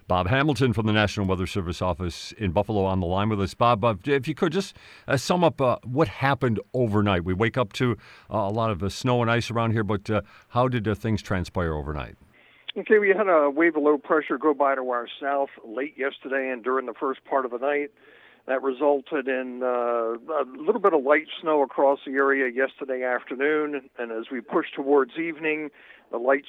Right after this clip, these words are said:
Speaker 2: snow changed to freezing rain and sleet from south to north. Most people ended up with an inch and a half to two inches of sleet and snow, and then we had some ice on top of that. Now that wave is pushed off the coast,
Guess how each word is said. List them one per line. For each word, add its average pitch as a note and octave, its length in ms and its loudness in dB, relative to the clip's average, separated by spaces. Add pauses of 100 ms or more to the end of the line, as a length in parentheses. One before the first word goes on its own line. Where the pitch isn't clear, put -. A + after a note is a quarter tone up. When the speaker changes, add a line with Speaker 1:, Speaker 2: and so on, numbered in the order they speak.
Speaker 2:
snow C3+ 240 0
changed C3+ 460 -6
to A#2+ 80 -8
freezing C3+ 400 -6
rain C3 320 -4
and A2+ 140 -12 (100)
sleet F#3+ 240 -4 (180)
from A2+ 140 -12 (160)
south C#3+ 240 4 (140)
to B2+ 80 -10
north. D#3+ 320 2 (560)
Most C#3+ 280 -2
people C#3+ 360 -4
ended C3 240 -2
up C3 180 0
with - 120 -16
an B2+ 100 -6
inch C3+ 160 -4 (100)
and B2+ 80 -6
a - 20 -14
half B2+ 280 -2
to B2 100 -8
two F#3+ 300 -6
inches C3 420 -4
of A#2+ 120 -6 (120)
sleet C#3 340 -8
and A#2+ 140 -10 (100)
snow, F3+ 320 4 (400)
and A2+ 80 -18
then A#2+ 120 -6
we A#2 80 -6
had A#2+ 280 -4
some A#2+ 140 -6
ice A#2+ 300 -2
on A2 180 -6
top A#2+ 300 -2
of A2 80 -2
that. A2 260 0 (400)
Now C#3 300 6
that C3+ 260 4
wave C3+ 320 -2
is A2 220 -6
pushed - 260 -2
off F3 240 8
the C3 80 -6
coast, A#2 400 -2